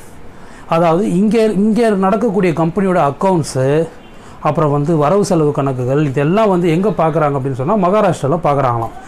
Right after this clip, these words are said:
So அங்க இருக்கிற ஜி-, இங்கேருந்து வரக்கூடிய அந்த அக்கவுண்டன்ட்ஸ்லாம் வந்து அங்க வந்து ஜி டி பியா காமிச்சு அவங்க ஃபர்ஸ்ட்ல இருக்கிறாங்களாம். இதனால தான் வந்து மகாராஷ்டிரா first, நம்ம second அப்படின்னு இருக்கோமா. ஆனா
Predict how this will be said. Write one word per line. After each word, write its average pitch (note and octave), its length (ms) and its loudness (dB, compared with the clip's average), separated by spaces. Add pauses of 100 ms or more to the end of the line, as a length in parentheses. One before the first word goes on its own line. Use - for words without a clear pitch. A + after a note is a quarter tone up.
(220)
So G3+ 520 2 (100)
அங்க G#3 300 2
இருக்கிற B3+ 260 2
ஜி-, E3+ 180 -2
இங்கேருந்து B3 520 2
வரக்கூடிய G3+ 480 2
அந்த F3+ 420 2 (140)
அக்கவுண்டன்ட்ஸ்லாம் E3 760 0
வந்து D#3 200 0
அங்க G#3 360 2
வந்து G3 240 2
ஜி E3+ 140 0
டி F#3+ 80 0
பியா F#3 180 0
காமிச்சு C#3+ 300 -2
அவங்க D#3 280 0
ஃபர்ஸ்ட்ல C3+ 220 -4
இருக்கிறாங்களாம். B2 500 -2 (960)
இதனால A3 380 4
தான் A#3 260 2
வந்து G3 80 2
மகாராஷ்டிரா F#3+ 520 2
first, D#3+ 280 -2
நம்ம F3+ 280 0
second D#3 320 0 (120)
அப்படின்னு C#3 340 0
இருக்கோமா. B2 260 -4
ஆனா D#3 340 2